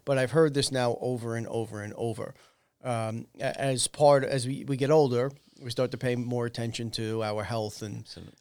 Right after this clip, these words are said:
Speaker 1: you know, um, things that we got away with when we were <laughs> younger,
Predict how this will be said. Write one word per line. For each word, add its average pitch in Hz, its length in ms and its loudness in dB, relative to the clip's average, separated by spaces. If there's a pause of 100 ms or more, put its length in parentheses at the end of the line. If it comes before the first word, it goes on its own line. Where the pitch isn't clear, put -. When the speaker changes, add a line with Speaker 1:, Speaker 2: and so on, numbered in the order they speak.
Speaker 1:
you 120 80 -14
know, 107 360 -6
um, - 360 -10 (320)
things 120 280 -4
that 113 220 -2
we 113 200 -8
got 107 200 -4
away 117 220 -2
with 113 200 -4
when 104 140 -6
we 107 100 -6
were 110 100 -8
<laughs> 147 120 2
younger, 147 340 4